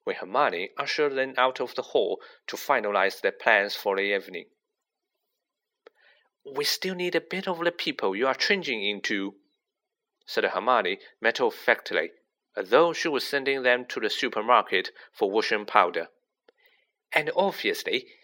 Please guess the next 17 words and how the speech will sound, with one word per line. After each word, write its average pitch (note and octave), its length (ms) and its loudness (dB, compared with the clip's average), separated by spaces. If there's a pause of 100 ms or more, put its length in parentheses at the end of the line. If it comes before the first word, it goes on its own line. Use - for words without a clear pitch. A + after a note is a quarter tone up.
(140)
it'll G#3+ 180 2
be G3+ 160 -4
best B2+ 480 4
if A#2 220 -6
you A2+ 60 -6
can A2+ 180 -6
get B2+ 180 0
something D#3 400 -4
of D#3 220 -2
Crabbe E3+ 320 4
and D#3+ 200 -4
Goyle's. B2+ 600 2 (720)
They G#3+ 100 8
are C3 80 6
Malfoy's A2+ 500 2
best - 400 0
friends. - 640 -2